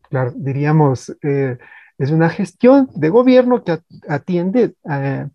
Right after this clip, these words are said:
eh, a esas diferencias, eh, culturales, históricas, las poblaciones ancestrales, sobre todo,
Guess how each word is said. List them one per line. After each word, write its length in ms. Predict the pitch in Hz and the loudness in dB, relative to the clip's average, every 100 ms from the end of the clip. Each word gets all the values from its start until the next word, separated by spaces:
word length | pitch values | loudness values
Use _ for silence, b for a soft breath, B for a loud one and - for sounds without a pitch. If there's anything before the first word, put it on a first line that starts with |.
| _ _ _ - | _ _ _ -6
eh, 40 | 139 | -2
a 320 | 135 135 139 | -2 0 -2
esas 260 | - 151 | -2 -4
diferencias, 920 | 143 127 147 165 175 170 208 247 254 - | -4 -2 2 4 4 2 2 2 0 -6
eh, 220 | 143 139 | -6 -6
culturales, 760 | 151 143 160 151 151 196 214 | -4 -4 0 2 4 2 -2
históricas, 840 | 170 165 - 185 180 190 214 214 - | -6 -12 -2 0 0 -4 -8 -8 -8
las 140 | 131 | -8
poblaciones 600 | - 131 127 - 147 135 | -4 -2 -2 -2 -4 -2
ancestrales, 640 | 131 120 135 - 156 185 | -4 -6 -6 -2 0 -2
sobre 240 | - 180 208 | -6 -8 -4
todo, 340 | 185 175 214 | 0 0 0